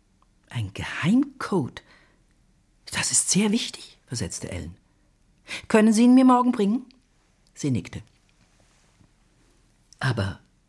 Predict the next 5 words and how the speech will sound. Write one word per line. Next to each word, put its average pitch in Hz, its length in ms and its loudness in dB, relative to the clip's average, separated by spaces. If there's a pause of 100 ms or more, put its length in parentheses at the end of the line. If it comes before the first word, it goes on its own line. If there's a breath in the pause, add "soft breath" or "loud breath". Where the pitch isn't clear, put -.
(420)
warum 143 640 2
kam 180 340 0
sie - 160 -8
zu 226 180 -4
Ihnen?" 190 420 2